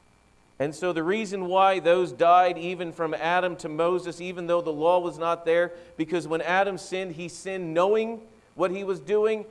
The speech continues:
And what we see here is that mankind, because of the fall of Adam, men are still sinning and dying,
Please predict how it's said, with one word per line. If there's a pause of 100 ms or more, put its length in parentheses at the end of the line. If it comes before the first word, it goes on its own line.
(120)
And
what
we
see
here
is
that
mankind,
because
of (380)
the
fall
of
Adam, (300)
men
are
still
sinning
and
dying,